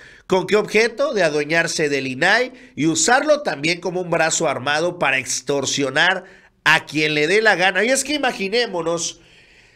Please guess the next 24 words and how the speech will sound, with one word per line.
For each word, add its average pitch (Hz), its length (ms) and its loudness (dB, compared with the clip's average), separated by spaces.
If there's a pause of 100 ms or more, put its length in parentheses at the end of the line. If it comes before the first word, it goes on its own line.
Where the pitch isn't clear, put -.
(200)
si 175 220 -4
Monreal 175 420 2
se 214 240 0
queda, 180 580 2
se 151 240 -2
adueña 185 520 2
del 160 160 0
Instituto 139 500 -4
Nacional 147 380 -2
de 170 60 -2
Información, 123 580 -4
Acceso 147 340 -4
a 151 40 -4
la 147 60 -4
Información 120 500 -6
Pública, 143 680 -4 (840)
él 190 200 2
puede 247 240 4
realizar 196 680 2 (500)
embestidas 147 840 0
en 123 180 -6
plena 202 260 0
jornada 170 460 2
electoral 180 760 -2